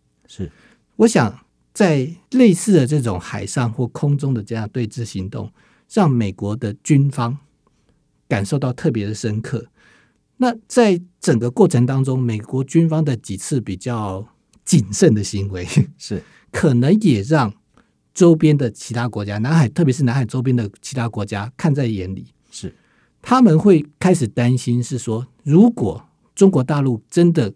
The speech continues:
Speaker 2: 跟我，比如说跟菲律宾、跟越南发生了军事，
Speaker 1: 其实还包括台湾。嗯。
Speaker 2: 发生了军事冲突的时候，他们会怀疑你美军到底有没有能力，或者说你美国到底有没有意愿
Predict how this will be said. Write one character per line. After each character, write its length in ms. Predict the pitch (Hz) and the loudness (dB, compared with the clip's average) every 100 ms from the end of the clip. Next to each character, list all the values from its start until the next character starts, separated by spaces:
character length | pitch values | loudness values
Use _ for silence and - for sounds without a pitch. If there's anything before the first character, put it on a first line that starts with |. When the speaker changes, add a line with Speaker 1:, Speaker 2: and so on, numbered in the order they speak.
| _ | _
Speaker 2:
跟 340 | 147 131 135 151 - | -2 0 0 -4 -8
我， 300 | 101 - - | -8 -8 -8
比 100 | 104 | -6
如 60 | 117 | -4
说 100 | 123 | -2
跟 140 | 135 | -2
菲 100 | 147 | 0
律 100 | 127 | 0
宾、 240 | 117 117 135 | -2 -4 -4
跟 160 | 127 135 | -2 0
越 160 | 147 | 0
南 240 | 98 82 107 _ _ _ _ | 0 -6 -14 _ _ _ _
发 200 | - 131 | 0 2
生 120 | 151 | 2
了 60 | 143 | 2
军 0 | |
事， 20 | |
Speaker 1:
其 0 | 175 | 4
实 40 | |
还 60 | 151 | 4
包 140 | 135 | 4
括 120 | 127 | 2
台 160 | 107 87 | -2 -4
湾。 200 | 82 80 - - | -8 -10 -10 0
嗯。 60 | |
Speaker 2:
发 120 | 185 | 4
生 160 | 190 185 | 4 4
了 100 | 170 | 2
军 200 | - 165 | 2 -2
事 160 | 165 147 | 0 -4
冲 280 | - 143 | -2 -2
突 140 | 139 104 | -2 -4
的 120 | 98 | -6
时 140 | - | -8
候， 180 | 101 98 _ _ _ | -10 -10 _ _ _
他 140 | - 262 | -2 2
们 120 | 254 | 4
会 120 | 247 | 4
怀 300 | 240 - 110 | 2 0 -2
疑 300 | 127 120 117 - _ _ - | 0 -2 -4 -10 _ _ -4
你 120 | 170 | 2
美 240 | 202 113 98 | 4 2 -2
军 320 | - 143 147 | -2 0 0
到 180 | 175 127 | 0 -2
底 140 | 101 | -2
有 80 | 92 | -2
没 100 | 123 | 0
有 100 | 131 | 2
能 320 | 107 101 110 | 0 0 -2
力， 200 | 147 107 _ _ _ _ _ | -2 -4 _ _ _ _ _
或 120 | - 233 | 0 2
者 140 | 113 | 2
说 240 | - 147 | -2 -2
你 100 | 139 | 0
美 160 | 156 110 | 2 0
国 140 | - 117 | -2 -2
到 160 | - | 0
底 120 | 120 | 0
有 80 | 98 | -4
没 100 | 113 | -2
有 100 | 127 - - | -2 -2 0
意 240 | 151 113 | 0 0
愿 240 | 139 95 | -4 -4